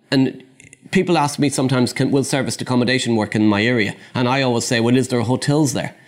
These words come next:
'Cause if there's a hotel there, that's basically serviced accommodation with extra breakfast provided. People want to stay in a hotel, people will stay in your S A units. Um, people say, "Do rooms work in my area? Will rooms work in my area?"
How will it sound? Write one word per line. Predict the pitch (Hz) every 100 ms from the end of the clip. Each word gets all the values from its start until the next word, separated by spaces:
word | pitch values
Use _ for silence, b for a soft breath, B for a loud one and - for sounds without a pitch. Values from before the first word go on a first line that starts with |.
| B -
'Cause | 147
if | 151
there's | 139 135
a |
hotel | 131 135 180 185
there, | 110 92
that's | 135 135 -
basically | - 151 156 - - 117
serviced | - 127 120 -
accommodation | 120 120 127 127 120
with | 117 -
extra | 127 - 113
breakfast | 135 135 107 -
provided. | 107 101 87 - B B B
People | 151 156 143
want | 135 135 120
to |
stay | 110 135
in | 120
a | 107
hotel, | 110 147 170
people | 175 143 127
will | 113
stay | - 120
in | 113
your | 113
S | 104 104
A | 107
units. | 101 95 - - B B B
Um, | - 113 113 110 - B B B B - -
people | 165 131
say, | 147
"Do | 127 139
rooms | 151 165 143
work | 120 117 120
in | 110
my | 104
area? | 104 101 101
Will | 120 127
rooms | 120 117
work | 117 110
in | 107
my | 104 80
area?" | 117 87